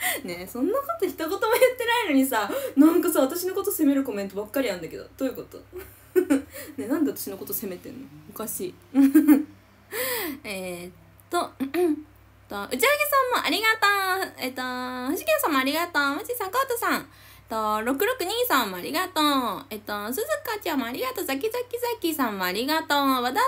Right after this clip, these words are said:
ん、ケンさん、えっと、大森さん、やすさんもありがとう。そう、だからちょっと今日は、あの、イベントについてちょっと話したいなと思います。なので皆さんもね、あの、なんか、なんかこれやってほしいよとか、なんか、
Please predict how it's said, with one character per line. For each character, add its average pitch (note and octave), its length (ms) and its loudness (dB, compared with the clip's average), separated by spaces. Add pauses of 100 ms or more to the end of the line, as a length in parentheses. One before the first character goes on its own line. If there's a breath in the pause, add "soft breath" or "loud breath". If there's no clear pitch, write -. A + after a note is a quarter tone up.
(280)
ん、 A4 40 -4
ケ C5 140 -4
ン C5+ 60 -4
さ F4+ 180 0
ん、 - 140 -8
え A3 80 -8
っ G#3+ 40 -12
と、 G#3+ 80 -8
大 D4 200 -2
森 A4+ 120 -6
さ G#4 140 -6
ん、 F#4 60 -8
や G4+ 120 -2
す C5+ 160 -2
さ G4+ 180 2
ん B3 60 2
も G3 60 0
あ F#3+ 80 2
り B3 120 -2
が F#4 160 -2
と G4 100 -2 (280)
う。 - 40 -20 (360 loud breath)
そ C#4 120 -6
う、 C4+ 40 -2
だ C4+ 80 -2
か C4 100 0
ら B3+ 60 2
ち D#4 80 -4
ょ D4 40 -4
っ - 20 -4
と C#4+ 60 -4
今 F4+ 160 0
日 D4 40 0
は、 C4+ 240 4
あ G#3 40 -2
の、 G#3+ 100 -4
イ A#3+ 60 -2
ベ D#4+ 140 0
ン F4+ 60 0
ト F#4+ 60 -4
に F#4+ 160 -8
つ G4+ 100 -2
い F4+ 140 2
て F#4+ 180 -2
ち E4 100 -4
ょ - 20 -6
っ - 40 -8
と B3+ 60 0
話 A3 220 -4
し - 20 -4
た A3 120 -6
い F#3+ 60 -6
な G3+ 140 -6
と - 120 -12
思 - 100 -12
い - 60 -14
ま - 120 -10
す。 - 260 -14
な A#3+ 100 -6
の G#3 100 -6
で F#3 80 -6
皆 A3+ 180 -2
さ C#4+ 140 0
ん G3+ 40 -4
も F#3 60 -6
ね、 F3+ 160 -8
あ F3+ 40 -8
の、 F3+ 100 -10
な F#3 100 -10
ん F3+ 40 -12
か、 - 120 -14 (280 loud breath)
な C4 80 0
ん - 20 0
か A#3 80 0
こ F4 120 2
れ F#4+ 100 6
や G#4 100 6
っ G#4 80 -2
て A4 80 -2
ほ G#4+ 100 0
し A4 240 0
い F4+ 40 -2
よ G#4 220 -2
と C#4 160 -6
か、 - 420 -2 (1120)
な C4+ 80 -2
ん C4+ 40 -6
か、 - 60 -4